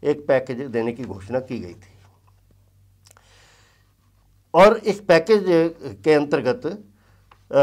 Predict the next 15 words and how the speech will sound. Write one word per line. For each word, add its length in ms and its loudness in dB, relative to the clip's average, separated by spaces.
जो, 380 0
अ, 600 2
जो 200 -2
है, 480 -2
जो 460 2
माइक्रो 500 0
लेवल 320 0
के, 400 -8
यानी 200 0
कि 120 -4
मीडियम 480 0
या 160 4
छोटे, 500 -2
बिल्कुल 340 -8
लघु 360 -4